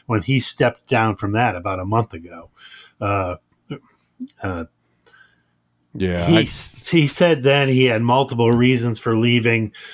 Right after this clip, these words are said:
Speaker 1: and when we asked him point blank about the,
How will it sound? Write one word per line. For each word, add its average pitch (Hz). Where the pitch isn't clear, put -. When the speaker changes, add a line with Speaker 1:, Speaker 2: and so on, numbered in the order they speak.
Speaker 1:
and 113
when 110
we 113
asked 120
him 107
point 110
blank 120
about 107
the, 98